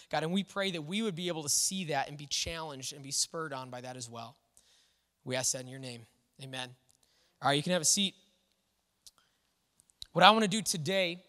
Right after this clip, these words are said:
is the last couple weeks, we looked at what does it look like for you and I to have an impact for God's kingdom locally, but as an individual,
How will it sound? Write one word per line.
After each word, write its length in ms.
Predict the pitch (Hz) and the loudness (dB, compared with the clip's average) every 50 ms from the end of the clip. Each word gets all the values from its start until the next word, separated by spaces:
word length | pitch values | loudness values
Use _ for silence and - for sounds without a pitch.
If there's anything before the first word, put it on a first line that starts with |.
| - - - | -20 -8 -2
is 240 | 170 185 180 180 147 | 0 0 2 2 0
the 80 | 151 175 | 0 4
last 280 | 175 190 220 208 - | 6 6 6 6 6
couple 260 | - 240 - 226 202 | 4 2 0 0 -2
weeks, 340 | 185 226 220 190 - - - | 0 0 -2 -2 0 -2 -2
we 160 | 175 180 214 | -2 -2 -6
looked 260 | 196 202 214 - - - | -4 -4 -4 -4 -2 -2
at 200 | 190 185 165 - - - - - - | 0 -2 -2 -2 -8 -20 -20 -16 -6
what 160 | 156 185 240 | -2 2 2
does 160 | 262 254 208 | 2 4 2
it 80 | 247 185 | 0 0
look 220 | 196 233 226 - | -2 -2 -2 0
like 160 | 220 202 - | -2 -2 -2
for 120 | - - 180 | -4 -6 -6
you 280 | 170 151 214 254 254 | -2 0 0 2 2
and 100 | 226 196 | 2 2
I 240 | 185 180 175 170 160 | 2 0 0 0 -2
to 140 | 156 - 175 | -4 -4 -4
have 140 | 170 175 170 | -4 -4 -4
an 80 | 180 180 | -6 -6
impact 720 | - 180 208 208 196 - 185 147 135 151 185 - - - _ - - - - | -4 -4 -4 -4 -4 -4 -4 -2 -2 -2 -4 -4 -8 -14 _ -16 -20 -10 -4
for 140 | - 190 | -2 0
God's 380 | 156 160 180 180 202 220 185 - | 4 6 6 8 8 8 6 4
kingdom 500 | - - 202 196 175 180 165 160 156 151 | 2 2 0 2 2 2 0 0 -2 -2
locally, 640 | 180 240 269 254 - 185 160 143 151 160 196 208 - _ - - - - - _ - 143 | 0 2 2 2 0 -6 -8 -6 -6 -6 -6 -8 -10 _ -20 -20 -20 -20 -20 _ -2 4
but 120 | 185 190 | 6 8
as 180 | 196 202 208 196 | 10 10 8 6
an 100 | 196 180 | 4 0
individual, 680 | 180 214 202 185 156 190 180 143 160 143 117 107 - | 0 0 0 0 -2 -2 -4 -4 -6 -8 -8 -12 -14